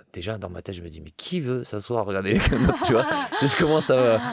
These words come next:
Speaker 1: je commence à penser, « Ah, c'est un bon thème de blague et tout. »
Speaker 2: Ouais.
Speaker 1: Et après, je me dis, « Mais en fait, c'est pas une blague, quoi. Euh,
Speaker 2: Ah.
Speaker 1: en fait, c'est ça dont il s'agit. » En fait, c'est quoi
Speaker 2: Mhm.
Speaker 1: dont il s'agit ? C'est, c'est trouver sa, trouver son âme sœur, quoi.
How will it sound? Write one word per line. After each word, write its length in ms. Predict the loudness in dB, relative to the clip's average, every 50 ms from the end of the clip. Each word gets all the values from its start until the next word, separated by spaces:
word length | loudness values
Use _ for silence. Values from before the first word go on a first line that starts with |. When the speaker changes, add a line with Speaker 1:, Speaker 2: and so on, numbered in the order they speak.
| -4 -4 -4
Speaker 1:
je 220 | -4 -4 -4 -2 0
commence 260 | 2 2 2 2 4
à 220 | 4 6 6 4
penser, « 380 | 2 0 -2 -2 0 0 2 2 2
Ah, 140 | 2 2 0
c'est 120 | -2 -4
un 80 | -4 -4
bon 180 | -4 -6 -6
thème 200 | -4 -4 -4 -2 -2
de 100 | -2 -2
blague 300 | 0 0 -2 -2 -2 -2
et 100 | -4 -4
tout. » 140 | -6 -6 -6 -4
Speaker 2:
Ouais. 260 | -4 -2 -2 -2 -2
Speaker 1:
Et 60 | -4
après, 160 | -4 -2 -4
je 80 | -4 -2
me 80 | -4
dis, « 100 | -4 -4 -6
Mais 40 | -6
en 60 | -8
fait, 100 | -10 -12 -16
c'est 100 | -16 -16
pas 80 | -14 -12
une 80 | -10
blague, 220 | -10 -10 -10 -12 -12
quoi. 220 | -16 -20 -20 -18 -16 -16
Euh, 80 | -14 -14 -16 -18 -16
Speaker 2:
Ah. 240 | -16 -14 -14 -12 -10
Speaker 1:
en 40 |
fait, 220 | -8 -8 -8 -8 -8
c'est 80 | -12
ça 180 | -10 -6 -6 -6
dont 140 | -6 -8 -12
il 120 | -14 -14
s'agit. » 380 | -12 -12 -10 -10 -10 -12 -14 -16 _ _ _ _ _ _ _ _ _ _ _ _ _ _ _ _ _ _ _ -16
En 80 | -12 -10
fait, 180 | -8 -8 -8
c'est 80 | -8 -8
quoi 140 | -6 -6 -6 -6
Speaker 2:
Mhm. 40 |
Speaker 1:
dont 120 | -6 -10 -12
il 120 | -14 -14
s'agit ? 300 | -14 -12 -12 -12 -12 -12 -14
C'est, 200 | -14 -16 -18 -18 _ _ _ _ -20 -20 _
c'est 260 | _ -20 -18 -18 -18
trouver 300 | -16 -14 -10 -8 -6 -6
sa, 140 | -6 -8 -12 -16 _ -20 -20 -20 -18 -18 -18
trouver 180 | -16 -14 -12 -12
son 160 | -12 -10 -10
âme 140 | -10 -12 -10
sœur, 240 | -10 -12 -12 -12 -14
quoi. 220 | -20 -20 -20 _